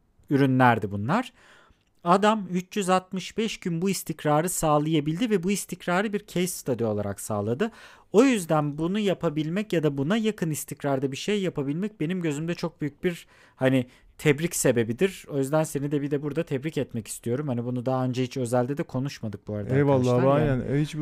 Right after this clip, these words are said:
Speaker 2: bu, bunu bana, bana hiç söylemedin. Abi şu an
Speaker 1: <laughs>
Speaker 2: otuz, otuzuncu videomu yayına almışım. Her videonun sonunda da şey var. Bir M D sıfır sıfır diye bir başlayan
Speaker 1: Evet, evet.
Speaker 2: bir kod var.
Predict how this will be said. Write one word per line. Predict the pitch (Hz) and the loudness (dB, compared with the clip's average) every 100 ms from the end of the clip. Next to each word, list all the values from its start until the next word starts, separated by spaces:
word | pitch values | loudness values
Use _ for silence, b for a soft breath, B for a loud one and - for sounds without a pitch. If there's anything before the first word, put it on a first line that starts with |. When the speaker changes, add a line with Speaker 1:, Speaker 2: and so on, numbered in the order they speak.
| 151 | -4
Speaker 2:
bu, | 139 135 | -4 -4
bunu | 139 135 | -2 -2
bana, | 143 135 - 180 214 | -2 -4 -4 -4 -2
bana | 202 240 | -2 -6
hiç | 240 | -6
söylemedin. | - - - - _ - | -8 -8 -10 -14 _ -4
Abi | 160 | -4
şu | 180 202 | -2 -2
an | |
Speaker 1:
<laughs> | 170 | 0
Speaker 2:
otuz, | 156 131 | 2 4
otuzuncu | 170 160 170 202 208 | 6 4 4 4 4
videomu | 185 156 131 | 4 4 4
yayına | 117 117 | 2 0
almışım. | 110 110 - 254 B B B B | -2 -4 -6 -10 B B B B
Her | - 160 180 | 6 8 8
videonun | 175 185 | 6 4
sonunda | 185 180 185 247 | 4 2 2 4
da | 262 | 4
şey | 220 202 | 8 8
var. | 123 113 | 8 6
Bir | 131 139 | 4 2
M | - 143 147 139 | 2 4 4 4
D | 160 | 2
sıfır | 156 139 143 | 0 -2 -2
sıfır | 139 139 - 170 - 120 120 | -2 -2 -2 -2 -4 -6 0
diye | 151 143 | 0 2
bir | |
başlayan | 143 147 156 | 6 8 8
Speaker 1:
Evet, | 175 | 8
evet. | 143 - | 6 6
Speaker 2:
bir | |
kod | 165 139 | 2 2
var. | 127 226 - | 2 0 -4